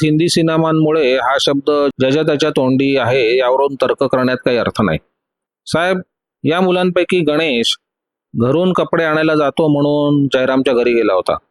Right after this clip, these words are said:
व त्याने पोलिसांना आपला संशय नाही हे सांगायचा जयरामच्या वडिलांना आग्रह केला. मला वाटतं गणेशवरच याबाबत दबाव आणता येईल. गणेश आपल्या पोलीस गाडीच्या ड्रायव्हरच्या नात्यातला आहे, त्याला हे काम सांगावं.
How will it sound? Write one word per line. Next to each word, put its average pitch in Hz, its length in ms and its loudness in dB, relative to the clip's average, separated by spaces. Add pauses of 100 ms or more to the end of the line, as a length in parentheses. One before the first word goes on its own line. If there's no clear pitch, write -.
(500)
व 135 120 0
त्याने 160 340 0
पोलिसांना 165 520 0
आपला 156 240 0
संशय 143 360 0
नाही 156 280 0
हे 147 200 0
सांगायचा 139 720 0
जयरामच्या 131 480 0
वडिलांना 123 400 0
आग्रह 113 260 0
केला. 82 260 -2 (840)
मला 127 320 0
वाटतं 165 440 0
गणेशवरच 147 600 0
याबाबत 131 520 0 (260)
दबाव 123 300 2
आणता 101 260 0
येईल. 87 220 0 (720)
गणेश 175 440 0 (100)
आपल्या 170 280 0
पोलीस 160 340 2
गाडीच्या 165 540 0
ड्रायव्हरच्या 143 680 0
नात्यातला 123 480 0
आहे, 80 140 0 (680)
त्याला 175 280 0
हे 175 100 0
काम 160 220 -2
सांगावं. 123 500 0